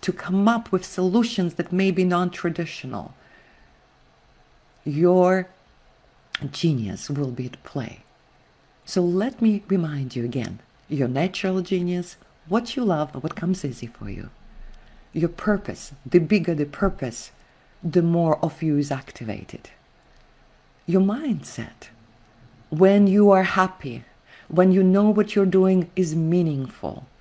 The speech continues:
and you give your energy to it, you will create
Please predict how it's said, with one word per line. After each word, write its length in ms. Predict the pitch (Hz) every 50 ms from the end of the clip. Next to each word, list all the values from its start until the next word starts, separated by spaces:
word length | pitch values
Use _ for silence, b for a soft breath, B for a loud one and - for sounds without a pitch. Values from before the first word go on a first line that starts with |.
| B B B B B B B B -
and 260 | 180 170 165 170 156
you 120 | 160 170
give 260 | 147 143 147 196 196 190
your 180 | 208 208 - -
energy 420 | - 165 156 143 127 120 - 123
to 220 | 117 - - 110 -
it, 200 | 95 98 - - - _ b b b b b b b b b _ _ -
you 500 | 165 143 135 165 175 160 165 165 160 - - - -
will 320 | 151 143 156 151 147 147 147
create 720 | - - - 156 160 151 147 147 139 123 110 - - -